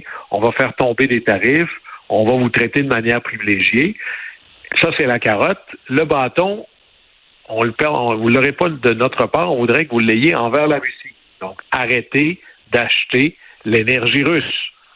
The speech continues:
ou les biens russes. Et on en parlait, le Japon, c'est pas réglé encore, parce que le quart du mix de l'énergie au Japon vient de Russie, si on prend le charbon, le pétrole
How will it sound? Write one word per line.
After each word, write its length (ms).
ou 160
les 240
biens 420
russes. 340
Et 20
on 120
en 120
parlait, 300
le 140
Japon, 460
c'est 100
pas 100
réglé 340
encore, 500
parce 180
que 80
le 140
quart 640
du 160
mix 160
de 60
l'énergie 720
au 120
Japon 400
vient 260
de 80
Russie, 460
si 80
on 80
prend 160
le 60
charbon, 640
le 120
pétrole 680